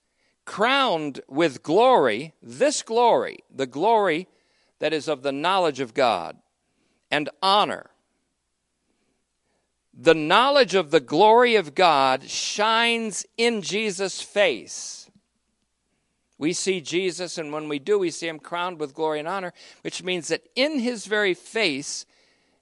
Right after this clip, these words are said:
emanates the knowledge of the glory of God. And my contention as a P T in the twenty-first century is that this light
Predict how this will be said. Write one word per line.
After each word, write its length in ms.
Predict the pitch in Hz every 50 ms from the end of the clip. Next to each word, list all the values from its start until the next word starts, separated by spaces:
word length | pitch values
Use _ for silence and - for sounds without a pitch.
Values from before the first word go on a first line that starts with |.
| _ _
emanates 920 | - 214 277 285 269 233 170 135 110 98 92 - _ - - - - - - _ _ _ _ _ _ _ _ _ _ _
the 120 | - 120 123
knowledge 460 | 131 143 165 165 160 156 143 117 120
of 120 | 127 113
the 100 | 110 120
glory 400 | 104 - 127 139 139 127 113 107
of 140 | 104 104 -
God. 440 | - 120 110 101 95 87 78 78 - _ _ _ _ _ _ _ _ _ _ _ _ _ _ _ _ _ _ _ _ _ _ _ _ _ _ _ _ _ _ _ _ _ _ _ _ _ _ _ _ _ _ _ _ _ _ _ _ _ _ _ _ _ _
And 160 | - 117 123
my 220 | 127 143 175 233 277
contention 920 | - 262 247 214 185 - 202 196 175 135 - - - 92 69 - - 117 _ _ _ _ _ _ _ _ _ _ _ _ _ _ _ _ _ _ _ _ _ _ _ _ _
as 200 | - 110 110 98
a 40 | 110
P 240 | - - 143 147 143
T 400 | 135 - - 151 139 131 127 104
in 100 | 101 98
the 60 | 98
twenty-first 600 | - - - 147 139 127 117 - 117 110 98 - -
century 560 | 135 151 156 135 - - - - - - _ _ _ _ _ _ _ _ _ _ _ _ _ _ - - - - _ _ _ _ _ _ _ _ _ _ _ _ _ _ _ _ _ -
is 160 | 160 147 120
that 240 | 147 151 143 - -
this 240 | 226 240 - -
light 640 | 185 190 190 180 123 98 82 - _ _ - - -